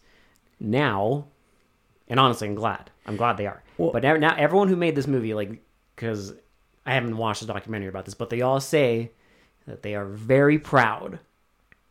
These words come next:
Speaker 1: of, like, what they did.
Speaker 2: And they should be. I think it's important. I think it's, if you're a horror fan and you are an ally or you're part of the L G B T Q plus,
Speaker 1: Or you just wanna see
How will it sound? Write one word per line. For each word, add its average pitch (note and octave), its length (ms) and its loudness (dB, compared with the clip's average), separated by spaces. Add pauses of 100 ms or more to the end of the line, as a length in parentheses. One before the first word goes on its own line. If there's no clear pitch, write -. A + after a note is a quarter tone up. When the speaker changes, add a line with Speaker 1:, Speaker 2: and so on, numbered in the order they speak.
(300)
Speaker 1:
of, G#2 280 -8
like, G#2 260 -4
what A#2 240 0
they A#2+ 160 -2
did. A#2 360 -6 (200)
Speaker 2:
And E3+ 120 6
they G#3+ 80 8
should C#4 220 4
be. A#2+ 240 4 (140)
I C#3+ 120 4
think G#3+ 160 8
it's A#3 100 6
important. A3 400 6
I D#3+ 40 6
think G3+ 180 4
it's, G#3 160 0 (520)
if D3 180 2
you're A#3 200 12
a A#3 80 6
horror F3+ 460 6
fan G#3 460 4 (280)
and C#3 460 4 (460)
you C#3 320 6
are B2+ 380 8
an B2+ 200 -2
ally C#3 580 2 (100)
or C3+ 360 2
you're B2+ 320 2
part C3 280 0
of C#3 60 -2
the D3+ 120 0
L D3+ 120 2
G D#3+ 140 -4
B D#3+ 180 -4
T - 100 -12
Q C#3+ 60 0
plus, - 20 4
Speaker 1:
Or - 20 6
you D4 120 6
just - 120 2
wanna F#3 220 6
see F3+ 500 -2